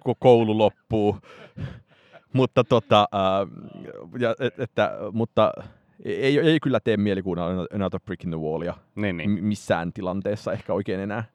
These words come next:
Speaker 2: Että se, niinku, toisin, tai että kuten mulle on jäänyt vaikka, niinku, joku R J D kakkosen, ää, Nineteen seventy-six tai, tai, Air Francein No Way Down E P tai,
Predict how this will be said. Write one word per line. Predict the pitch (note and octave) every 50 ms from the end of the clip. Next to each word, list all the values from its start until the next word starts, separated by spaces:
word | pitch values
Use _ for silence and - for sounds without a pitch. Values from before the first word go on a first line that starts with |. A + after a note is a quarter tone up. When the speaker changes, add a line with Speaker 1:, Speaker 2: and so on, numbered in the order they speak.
| _ -
Speaker 2:
Että | G#2 G2 F2+ - F#2+
se, | G2 G#2 - A2+
niinku, | G#2 G2 F#2 - G2 - _
toisin, | - G2 F#2+ F2+ F#2 - B2 B2+ -
tai | - F2 F2
että | E2 - - F#2
kuten | - _ _ - F2+
mulle | F#2 G2 G#2 G#2+ G#2 G#2
on | F#2+ F#2+ F#2
jäänyt | F2 E2 D#2+ D#2+ D#2+ D#2+
vaikka, | D#2+ D#2+ D#2+ - E2
niinku, | D#2+ E2+ - E2+ - F2 F2+ F2+ E2+ - - - _ _ _ _
joku | - F2 E2+ - E2+ D#2+ - - - F#2
R | F2
J | F2 F2 E2+
D | E2 E2 E2
kakkosen, | - E2 E2 - - E2 D#2+ F2 D#2+ D#2+ D#2+ - - - -
ää, | - - D#2+ - - D#2+ D#2+ D#2+
Nineteen | D#2+ D#2+ D#2+ E2 - - D#2+ D#2+
seventy-six | E2+ D#2 D#2+ - D#2 - D#2+ D#2 - -
tai, | - D#2 D#2 D2+ - - - G1+ -
tai, | - - - - - - - - - - - - - - - - - - - - _
Air | - G#2 F#2+ F2
Francein | E2+ - - D#2 D#2 D#2 - - D2+ D2 D2 _ _ _ _ _ _ _ _ _ _ _ _ _ - -
No | D#2+ E2+ D#2+ E2 E2 E2 D#2
Way | D#2 D#2+ D#2+ D2 C#2+
Down | - D#2 D#2 D2 C#2
E | D#2 E2 E2+
P | E2 - D#2+ D#2 D#2 -
tai, | - C#2+ D2 D2+